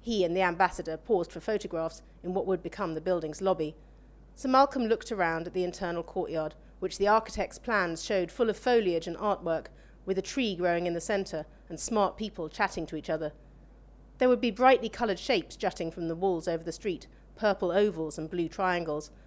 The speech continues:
the building wearing its own high-visibility markings. "Apparently this is all about being open to the outside world," he began. "One of my illustrious predecessors before the last war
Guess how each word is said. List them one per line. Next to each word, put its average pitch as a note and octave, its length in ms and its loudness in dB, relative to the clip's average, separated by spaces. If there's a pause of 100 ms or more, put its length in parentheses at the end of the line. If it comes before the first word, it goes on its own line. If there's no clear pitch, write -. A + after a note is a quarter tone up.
(120)
the F3+ 80 -8
building E3+ 420 4
wearing E3+ 300 2
its F#3 140 -2
own E3 220 2
high-visibility E3 760 -2
markings. E3+ 560 -4 (1120)
"Apparently G#3 560 2
this G#3+ 180 2
is F#3+ 120 -4
all A#3 120 8
about G3+ 220 4
being G#3 240 2
open A3 360 0
to F#3+ 100 -8
the F#3+ 100 4
outside G#3 480 2
world," F#3 380 2
he F3+ 80 -6
began. F3+ 340 -4 (540)
"One C#4 180 6
of A3 60 4
my G3+ 160 8
illustrious G3 440 2
predecessors F#3 640 -2
before G#3+ 320 -2
the F#3 80 2
last G#3+ 320 4
war G3+ 300 0